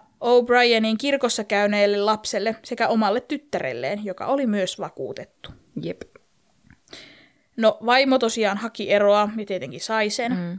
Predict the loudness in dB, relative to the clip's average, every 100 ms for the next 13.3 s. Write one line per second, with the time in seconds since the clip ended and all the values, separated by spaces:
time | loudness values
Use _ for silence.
0 | -8 -4 -2 -2 0 2 4 4 4 0
1 | 0 -4 -4 -4 -4 -4 2 2 0 -8
2 | -12 -10 -10 -10 -8 -8 -10 -10 -8 -8
3 | -6 0 0 0 -2 -2 -4 -6 -4 -4
4 | -4 -6 -4 -8 -6 -6 -6 -6 -10 -12
5 | -16 -12 -4 0 2 2 0 -6 -12 _
6 | _ _ _ _ _ _ _ _ _ _
7 | _ _ _ _ 0 6 6 6 2 2
8 | 2 2 2 2 0 0 -2 0 2 2
9 | 2 0 -2 0 2 2 2 4 6 6
10 | 2 0 0 0 -4 -4 -2 -2 -4 -6
11 | -4 -2 -2 -4 -8 -6 -6 -8 _ _
12 | _ -12 -8 -6 -4 -6 -4 0 0 0
13 | -2 -2 -4